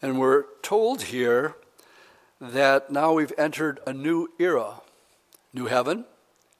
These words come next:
new earth. Chapter twenty-one is a description of the new Jerusalem, where Jesus said in John fourteen, "Let not your heart be troubled.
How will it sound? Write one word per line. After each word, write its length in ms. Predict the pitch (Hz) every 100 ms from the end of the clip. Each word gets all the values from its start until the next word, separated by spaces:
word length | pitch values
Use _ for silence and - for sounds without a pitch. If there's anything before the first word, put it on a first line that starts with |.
| _
new 160 | 120 135
earth. 380 | 135 151 208 - _ _ _ _ _ _ _ _
Chapter 340 | - 151 147 135
twenty-one 640 | - 156 139 135 143 160
is 160 | 139 110
a 100 | 117
description 800 | 147 - - 160 - 190 202 - _ _ _ - - -
of 200 | 127 117
the 100 | 120
new 420 | 123 143 151 135 -
Jerusalem, 640 | - 123 139 - 170 190 254 _ _ _ - - - - - - - - _ -
where 180 | 135 131
Jesus 500 | 123 180 208 180 139
said 400 | 160 147 143 135
in 240 | 143 123
John 520 | 123 139 143 143 131 -
fourteen, 1000 | - 143 127 - - - 202 127 123 170 - _ _ _ _ _ _ - - _ _ _
"Let 220 | 127 123
not 240 | 131 131 139
your 120 | 139
heart 240 | 135 151
be 80 | -
troubled. 480 | - 180 214 - -